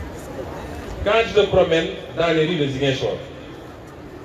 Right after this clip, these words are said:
tu as l'impression peut-être que tu es en France.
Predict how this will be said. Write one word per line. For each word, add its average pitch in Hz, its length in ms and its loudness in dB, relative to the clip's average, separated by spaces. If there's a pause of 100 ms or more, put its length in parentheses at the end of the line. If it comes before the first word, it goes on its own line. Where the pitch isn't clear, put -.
(280)
tu 180 100 2
as 170 100 8
l'impression 180 640 4 (1160)
peut-être 170 360 4
que 160 80 4
tu 151 160 2
es 147 60 8
en 127 160 2
France. 120 320 -2